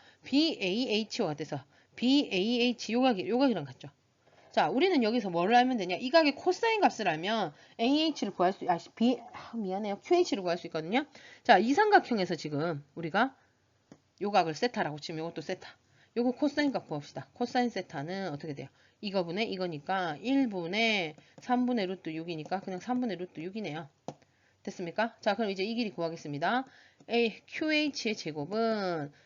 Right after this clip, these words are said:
이거 제곱, 구분의 일 더하기 요거 제곱하면 구분의 육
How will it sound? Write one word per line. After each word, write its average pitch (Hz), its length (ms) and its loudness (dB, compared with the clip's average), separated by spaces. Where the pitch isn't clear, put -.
이거 254 200 2
제곱, 156 460 -4
구분의 196 420 -6
일 202 300 -2
더하기 165 480 -8
요거 190 220 -2
제곱하면 196 680 -4
구분의 175 960 -2
육 214 200 -4